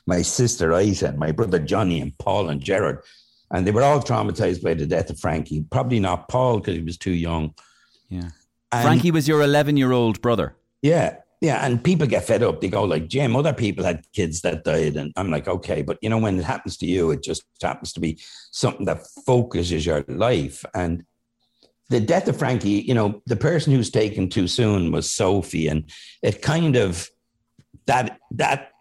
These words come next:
Speaker 1: kind of emotionally hit me. So normally, like, documentaries are stories about, or should be stories with objectivity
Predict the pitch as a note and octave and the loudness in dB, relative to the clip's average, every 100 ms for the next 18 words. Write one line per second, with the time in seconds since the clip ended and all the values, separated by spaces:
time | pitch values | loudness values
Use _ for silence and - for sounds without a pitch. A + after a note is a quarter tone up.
0 | - B2 B2+ G#2+ E2 G2 F#2 B2 D#3 - | -4 0 2 2 2 0 2 4 4 2
1 | F2 E2+ D2+ G#2+ - D#2+ D2+ - A#2 G2+ | 0 0 2 0 0 -4 -4 0 2 2
2 | - - - - - - B2+ G#3 A3+ E3+ | -2 -16 -20 -20 -8 0 2 4 2 2
3 | A2 G#2 F#2+ F2+ A#2 - A2 A#2 C3+ A#2+ | 2 2 2 2 0 2 2 2 2 2
4 | E2+ F2 F#2+ - - G#2+ G#2+ F2 F2+ E2 | 0 2 0 0 2 4 2 0 -2 -2
5 | E2 F2 E2+ E2 - _ _ _ _ _ | 2 2 0 -6 -20 _ _ _ _ _
6 | _ _ _ - G#2+ - C3 C3+ F#2 F2 | _ _ _ -2 0 2 0 2 -2 -2
7 | - F#2 F2+ E2+ G#2 F2+ D#2+ F2 F#2+ - | 0 0 0 -2 0 0 0 0 -2 -2
8 | - C3 G#2 D#2+ F2 E2 D#2+ | -4 -2 -2 -4 -4 -6 -6